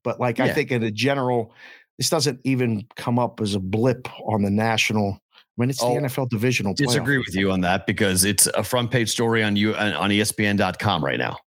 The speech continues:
Speaker 1: Well, of course it is because <laughs> they got a guy writing about it.
Speaker 2: Well, not even that. They're partners with the U F C. They carry,
Speaker 1: That's
Speaker 2: they
Speaker 1: also
Speaker 2: carry the
Speaker 1: why it's on the front page of it.
Speaker 2: But they dictate news.
Speaker 1: Do they?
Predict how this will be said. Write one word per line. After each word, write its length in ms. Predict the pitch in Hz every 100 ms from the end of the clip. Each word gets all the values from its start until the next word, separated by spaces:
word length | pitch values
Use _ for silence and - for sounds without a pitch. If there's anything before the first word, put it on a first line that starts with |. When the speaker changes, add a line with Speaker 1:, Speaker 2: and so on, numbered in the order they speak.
| _ _ _ _ _
Speaker 1:
Well, 180 | 131 -
of 160 | 123 -
course 360 | - 151 -
it 80 | 95
is 120 | 98
because 540 | - 120 - 110 - -
<laughs> 560 | - - - _ - -
they 160 | 120 113
got 220 | 127 117
a 80 | 110
guy 280 | 123 120 117
writing 460 | 107 120 147 120
about 360 | 90 - - 95
it. 180 | - - _ _ - _
Speaker 2:
Well, 240 | 247 135
not 140 | 151 139
even 140 | 104
that. 280 | 139 107 92
They're 160 | 113
partners 480 | 101 120 113 101 95
with 220 | 85 98 -
the 80 | 92
U 120 | 90
F 100 | 78
C. 380 | - 165 64 67 73
They 140 | 85
carry, 340 | 82 - 151 156
Speaker 1:
That's 240 | 185 160 -
Speaker 2:
they 60 | 226
Speaker 1:
also 300 | 302 349 -
Speaker 2:
carry 240 | 190 151
the 60 | 139
Speaker 1:
why 340 | 139 151 147
it's 180 | 156 151
on 160 | 165 147
the 80 | 139
front 380 | 165 147 143
page 340 | - 143 127 113
of 180 | 120 139
it. 60 | 123
Speaker 2:
But 300 | 123 147 165 _
they 300 | 127 127 131
dictate 560 | 123 120 110 - 135 135
news. 560 | 208 175 69 - - - _ _ _ _ _ _ _ _ _
Speaker 1:
Do 140 | 120
they? 320 | 180 233 190